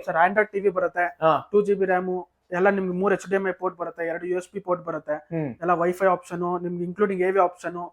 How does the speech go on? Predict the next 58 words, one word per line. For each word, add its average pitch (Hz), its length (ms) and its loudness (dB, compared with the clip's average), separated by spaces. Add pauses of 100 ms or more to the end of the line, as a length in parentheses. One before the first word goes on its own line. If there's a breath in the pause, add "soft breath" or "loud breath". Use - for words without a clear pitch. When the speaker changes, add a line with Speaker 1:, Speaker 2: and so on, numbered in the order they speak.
(140)
Speaker 2:
ಓಕೆ. 139 240 2
Speaker 1:
with - 140 -2
ಹೋಮ್ 180 240 0
ಥಿಯೇಟರ್ಸ್ 175 300 -4
ಎಲ್ಲ 160 120 0
ಬರುತ್ತೆ. 147 380 -8
Speaker 2:
ಎಲ್ಲ 170 180 10
ಬರುತ್ತೆ. 160 260 6
ಇದ್ರ 233 120 8
ಜೊತೆ 247 200 12
ಏನಾದ್ರು 240 440 12
ಕೊಟ್ಟಿದ್ದೀರಾ 233 380 6
ಸ್ಟೆಬಿಲೈಸರ್, 214 360 8
Speaker 1:
ಹಾ, 220 120 8
Speaker 2:
ಏನೋ 196 80 10
Speaker 1:
ಸರ್. 170 80 4
Speaker 2:
ಫ್ರೀ 220 160 4
ಗಿರಿ 226 120 2
Speaker 1:
ಇಲ್ಲಿ 220 40 10
Speaker 2:
ಇದೆಯಾ 226 180 12
Speaker 1:
ಇರೋದು 233 140 12
Speaker 2:
ನಮ್ಮ 220 80 8
Speaker 1:
ನೋಡಿ 214 140 4
ಸರ್, 202 120 4
Speaker 2:
ವೀಕ್ಷಕರಿಗೆ? 233 420 6
Speaker 1:
ನಿಮ್ಗೆ 185 260 2
Android 226 260 2
ಸೀರೀಸ್ 226 260 2
ಯಾವ್ದೇ 208 240 10
ತಗೋತಾರೆ 202 400 8
ಅಂದ್ರೂನು 170 320 -4
Speaker 2:
ಓಕೆ. 151 440 0
Speaker 1:
ಅವ್ರಿಗೆ 190 260 6
ಒಂದು 190 240 4
ವಾಲ್ 185 180 10
ಮೌಂಟ್ 220 380 4
ಪ್ಲಸ್ 208 200 2
ಒಂದು 185 180 -2
ಸ್ಟೆಬಿಲೈಸರ್ 196 520 2
ಫ್ರೀ 185 200 -4
ಆಗಿ 170 120 -2
ಕೊಡ್ತೀವಿ 147 260 -14
ಸರ್. 139 100 0
Speaker 2:
ವಾಲ್ 190 220 12
ಮೌಂಟ್, 208 220 10
ಸ್ಟೆಬಿಲೈಸರ್ 208 420 10
ಎಲ್ಲಾನು 190 360 10 (100)
Speaker 1:
ಎಲ್ಲ, 170 120 4
Speaker 2:
ಅಲ್ವಾ? 190 280 10
Speaker 1:
ಎಲ್ಲ 190 160 4
ಟಿ 208 140 2
ವಿಗೂ 208 200 2
ಕೊಡ್ತೀವಿ. 165 240 -2
Speaker 2:
ಎಲ್ಲ 185 120 10
ಟಿ 190 140 8
ವಿ 226 100 8
ಕೊಡ್ತಾ 175 240 4
ಇದ್ದೀರಾ. 151 220 6